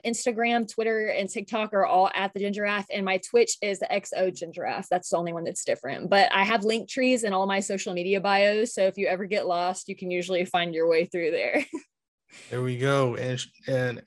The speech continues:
Speaker 2: Erica is a professional, and I mean this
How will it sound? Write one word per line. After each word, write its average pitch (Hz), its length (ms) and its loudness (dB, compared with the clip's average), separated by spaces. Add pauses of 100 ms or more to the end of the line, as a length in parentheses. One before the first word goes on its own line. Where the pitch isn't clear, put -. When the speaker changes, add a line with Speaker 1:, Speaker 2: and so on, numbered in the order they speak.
Speaker 2:
Erica 131 500 0
is 123 120 -4
a 123 60 -6
professional, 120 840 -6 (800)
and 131 100 0
I 120 60 2
mean 135 320 2
this - 440 -2